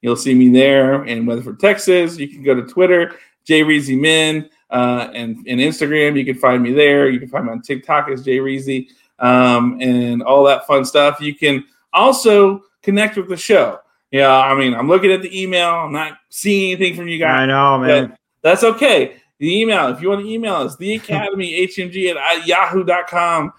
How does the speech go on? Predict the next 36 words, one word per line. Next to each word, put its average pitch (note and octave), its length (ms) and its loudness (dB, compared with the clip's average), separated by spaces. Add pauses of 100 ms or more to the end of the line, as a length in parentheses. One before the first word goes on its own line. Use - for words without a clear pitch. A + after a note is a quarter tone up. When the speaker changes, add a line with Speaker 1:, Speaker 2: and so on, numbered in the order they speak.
(140)
Speaker 1:
Send G3+ 280 2
us F#3+ 160 -2
your F3 300 0 (200)
top F3+ 300 0
fives E3 460 2
or D3 60 -8
top E3+ 260 -8
tens, D#3+ 460 -4
your C#3 120 -2
favorite F3 340 0
episodes, D3+ 480 0
episodes D#3 420 -10
you D#3 120 -6
want D#3 140 -8
us - 40 -20
to E3 60 -20
cover, E3+ 300 0
Speaker 2:
Mm-hmm. D3 80 -2
Speaker 1:
movies, D#3+ 440 -4 (380)
um, C#3+ 280 4
favorite D#3+ 360 -2
characters, E3 600 0
things F#3 220 -8
along F3 280 -2
those E3+ 180 -6
lines, C3 240 -2
favorite D3+ 340 -2
Klingons, F3 600 -4 (360)
you C#3 120 0
know, C#3 360 4 (160)
uh, C#3+ 200 4
favorite D#3 360 2
Romulans, F#3+ 680 0 (260)
uh, D#3+ 480 2
whoever. A#3 360 2
Speaker 2:
Yeah. C#3 1200 2